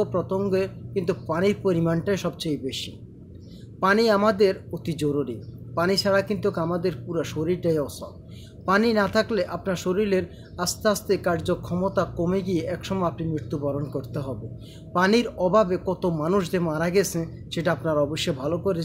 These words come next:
জানেন, যে পানির অভাব হলে যে আমাদের শরীরে কী কী সমস্যাগুলো হতে পারে।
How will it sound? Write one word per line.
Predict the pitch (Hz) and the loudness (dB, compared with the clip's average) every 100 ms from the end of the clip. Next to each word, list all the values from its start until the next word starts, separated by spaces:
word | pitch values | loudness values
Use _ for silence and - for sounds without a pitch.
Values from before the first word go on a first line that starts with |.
| 170 | 0
জানেন, | 147 147 - - - | -2 -4 -8 -12 -2
যে | 170 208 175 | -2 0 0
পানির | 180 214 185 185 117 | 2 4 4 2 -4
অভাব | 165 214 180 | 2 4 4
হলে | 196 190 175 - - | 2 0 -2 -8 -4
যে | 151 156 | -2 0
আমাদের | 170 190 190 | 0 2 2
শরীরে | 180 185 185 185 165 - | 0 0 2 2 0 -2
কী | 208 | -4
কী | 220 | -4
সমস্যাগুলো | 185 165 156 - 143 143 127 | -4 -4 -4 -4 -2 -2 -2
হতে | 143 139 131 | -4 -6 -8
পারে। | 123 | -8